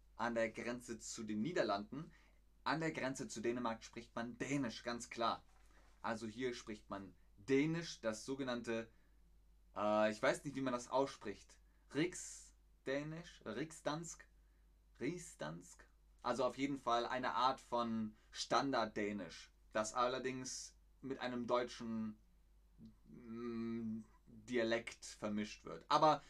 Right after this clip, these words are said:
so oder so ähnlich, man versteht sich auf jeden Fall mit den Nachbarn aus Dänemark. Äh, Dänemark. Carla Doschka sagt, die offizielle Sprache, ganz genau, Amtssprache, offizielle Sprache, aber die Tatsache, dass so viele verschiedene Sprachen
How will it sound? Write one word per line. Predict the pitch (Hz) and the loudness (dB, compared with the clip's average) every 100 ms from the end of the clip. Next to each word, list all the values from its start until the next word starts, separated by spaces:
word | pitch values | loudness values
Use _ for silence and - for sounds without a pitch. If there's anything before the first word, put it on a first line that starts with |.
| - | -16
so | - 180 220 - | 8 10 10 4
oder | 143 | 2
so | 139 135 | 4 2
ähnlich, | 139 135 120 - | 2 0 -2 0
man | 113 135 | 0 0
versteht | 139 - 147 147 | -4 0 0 0
sich | - | -6
auf | 117 | -4
jeden | 120 117 | -2 -2
Fall | 110 | 0
mit | 110 110 | -2 0
den | 107 | 0
Nachbarn | 104 - 110 107 | 0 0 -2 2
aus | 120 139 - 107 | 2 2 0 -2
Dänemark. | 127 143 127 113 - - - - - - _ _ - | 0 2 2 2 2 -6 -20 -20 -20 -20 _ _ -4
Äh, | 127 120 | 0 2
Dänemark. | 117 123 107 82 - - - - - - - - - | 2 2 2 0 -8 -20 -20 -20 -20 -20 -20 -20 -14
Carla | - 143 147 | -2 2 4
Doschka | 139 139 127 | 4 2 0
sagt, | 120 123 | 0 -2
die | - | 0
offizielle | 156 160 156 135 | 0 0 -2 -2
Sprache, | - 131 123 107 | -2 4 4 4
ganz | 107 180 202 | 2 2 4
genau, | 175 139 101 - | 4 6 2 0
Amtssprache, | - 156 - 135 123 117 | 0 0 0 2 2 4
offizielle | 139 135 131 113 | 0 0 -6 -6
Sprache, | 107 135 165 151 135 - - - - | -2 4 4 6 2 2 -20 -20 -6
aber | 139 156 147 | -4 0 0
die | 117 107 | 0 -6
Tatsache, | - 151 175 - 123 107 87 - - _ | 2 4 4 2 0 0 -6 -8 -20 _
dass | 143 151 - | -2 -2 -6
so | 226 247 | -6 -6
viele | 220 208 190 | -6 -6 -4
verschiedene | 180 139 - 190 175 156 | -2 -4 -4 -8 -6 -6
Sprachen | - - 120 147 143 135 | -6 -6 0 0 -2 -8